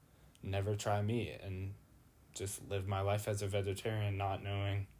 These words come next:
exactly what something tastes like, um,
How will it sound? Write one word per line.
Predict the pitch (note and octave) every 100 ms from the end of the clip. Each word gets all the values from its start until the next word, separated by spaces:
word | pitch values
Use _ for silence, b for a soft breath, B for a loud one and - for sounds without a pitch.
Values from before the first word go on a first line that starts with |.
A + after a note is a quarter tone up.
| - b b b b b b - - - -
exactly | G2 F#2+ G2+ G2+ G2+ G#2 - F#2 F#2+ G2 -
what | F#2+ F#2+ F#2 - - -
something | - G#2 G2+ G2
tastes | G2+ A#2+ B2
like, | D#2 F#2 - - -
um, | F2+ F#2